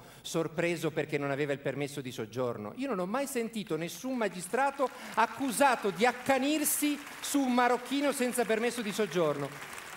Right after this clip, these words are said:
L'accanimento è uno slogan riservato ai potenti. Ecco, sui potenti il magistrato non deve indagare con accanimento, con determinazione, deve indagare con spensieratezza, con, eh,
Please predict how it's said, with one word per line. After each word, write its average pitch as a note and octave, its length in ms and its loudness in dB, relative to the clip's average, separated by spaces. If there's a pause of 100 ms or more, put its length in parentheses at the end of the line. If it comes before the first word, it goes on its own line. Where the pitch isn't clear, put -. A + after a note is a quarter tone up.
(180)
L'accanimento D4+ 1080 4
è C#4 80 6
uno B3 320 2
slogan C#4+ 460 4
riservato A#3+ 600 4
ai A#3+ 120 2
potenti. F#3+ 520 0 (200)
Ecco, C4 260 2
sui D4 240 0
potenti A3 540 2
il G#3+ 100 0
magistrato A#3+ 760 0
non C#4 220 0
deve A3 220 0
indagare C#3+ 580 0
con D3 160 -2
accanimento, C#3+ 640 -2
con C#3 140 -4
determinazione, C#3+ 680 -4 (300)
deve C#4+ 200 0
indagare C#4 480 2 (180)
con C4 180 0
spensieratezza, A#3 1500 0 (280)
con, B3 380 2
eh, A#3+ 540 0